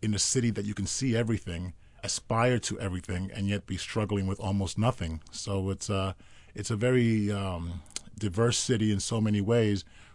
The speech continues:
where you could be with no money or homeless and see a Rolls Royce roll by. Or you can go to the waterside for a walk and see yachts and people with helicopters. So it's a city that took me a while to really embrace what it is I had to do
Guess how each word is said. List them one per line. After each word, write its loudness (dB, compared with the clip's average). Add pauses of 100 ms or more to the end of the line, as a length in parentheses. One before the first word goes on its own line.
where -2
you 2
could -2
be 4 (500)
with -4
no 4
money 4
or 0
homeless 2
and -6
see 0
a 2
Rolls 2
Royce 2 (240)
roll -2
by. -4 (420)
Or -4
you -2
can 0
go 2
to -2
the 2
waterside 0
for -8
a -2
walk 0
and -2
see -2
yachts 0
and -8
people -4
with -2
helicopters. -2 (320)
So -2
it's 0
a 2
city 2
that 2
took 0
me 4
a 4
while 4
to -2
really 2
embrace 0
what 0
it 0
is 2
I 0
had 2
to -4
do 0